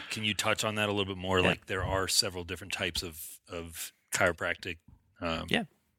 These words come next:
Speaker 2: Yeah. So I guess
Speaker 1: techniques, methodologies. What can someone expect by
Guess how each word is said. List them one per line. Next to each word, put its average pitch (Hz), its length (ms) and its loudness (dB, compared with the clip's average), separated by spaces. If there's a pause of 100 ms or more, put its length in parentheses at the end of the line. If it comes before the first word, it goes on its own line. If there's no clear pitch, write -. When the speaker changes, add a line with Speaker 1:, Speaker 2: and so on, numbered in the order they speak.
(360)
Speaker 2:
Yeah. 147 140 -2
So 127 160 8
I 127 60 6
guess - 380 6
Speaker 1:
techniques, - 0 -
methodologies. 87 760 -4 (220)
What - 480 -2 (500)
can 95 140 -6
someone 92 240 0
expect - 640 0
by 85 380 -2